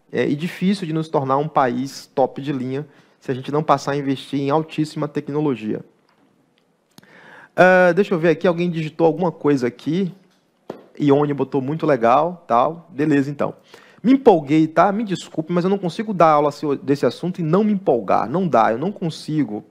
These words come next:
Planejo uma coisa, acabo falando de um monte de outras aqui. Bom, com isso eu finalizei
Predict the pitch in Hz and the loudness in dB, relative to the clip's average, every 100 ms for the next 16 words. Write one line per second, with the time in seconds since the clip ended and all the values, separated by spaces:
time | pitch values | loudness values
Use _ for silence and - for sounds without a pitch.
0 | - 190 175 202 208 202 - 185 214 196 | 2 2 4 2 2 -2 -2 2 4 2
1 | 202 202 - - _ - 147 180 180 - | -2 -6 -14 -20 _ -12 0 2 2 0
2 | 160 180 170 156 170 214 208 165 165 147 | -2 0 -2 -2 0 -2 -4 -4 2 4
3 | 151 143 135 120 120 - 90 - _ _ | 4 0 -2 -2 -4 -6 -12 -12 _ _
4 | - - - - 208 - 311 247 247 - | -20 -20 -2 4 4 4 -2 0 0 0
5 | 262 247 - - 233 233 220 175 120 110 | 2 2 0 -6 0 2 2 0 -2 0
6 | 147 180 185 | 4 4 2